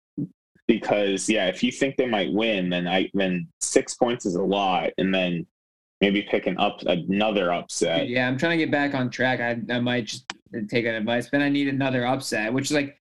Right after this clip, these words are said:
Speaker 2: the, the best upsets to take are the ones that you're like, "Ah, no, that's not
Speaker 1: So,
Speaker 2: gonna happen." <laughs>
Speaker 1: what do you think about this one? You've got Geno Smith going into Heinz Field Sunday Night Football. The Steelers are favored by five. Uh, last time I checked, the Steelers weren't that good.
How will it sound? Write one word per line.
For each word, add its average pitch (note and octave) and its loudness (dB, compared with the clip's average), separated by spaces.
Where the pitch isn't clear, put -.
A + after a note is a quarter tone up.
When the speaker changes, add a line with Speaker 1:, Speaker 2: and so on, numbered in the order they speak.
Speaker 2:
the, E3+ 4
the F3 -2
best G3+ 0
upsets A3+ 0
to A3+ -2
take E3 0
are - 2
the D#3 0
ones D3 0
that D#3 4
you're D3 0
like, B2+ -2
"Ah, A#2+ -2
no, A2+ -4
that's C#3+ 2
not B2+ 0
Speaker 1:
So, B2 2
Speaker 2:
gonna - -6
happen." C3+ 2
<laughs> - 0
Speaker 1:
what C3 2
do D3 2
you D#3 0
think D#3+ 0
about C3+ 2
this A#2+ -2
one? F2+ -2
You've A2+ 0
got A2 2
Geno D3 0
Smith A2 -2
going A2+ 2
into G#2+ 0
Heinz A2 0
Field G2+ 0
Sunday A2 2
Night A2 0
Football. F2+ -2
The G#2+ 4
Steelers C3 0
are A2 0
favored A2 0
by F#2+ 0
five. E2+ 0
Uh, G2+ 2
last A2 0
time G3+ 2
I D#3 2
checked, F3+ -4
the - -6
Steelers F#3 0
weren't C#3+ -2
that A#2 0
good. F#2 0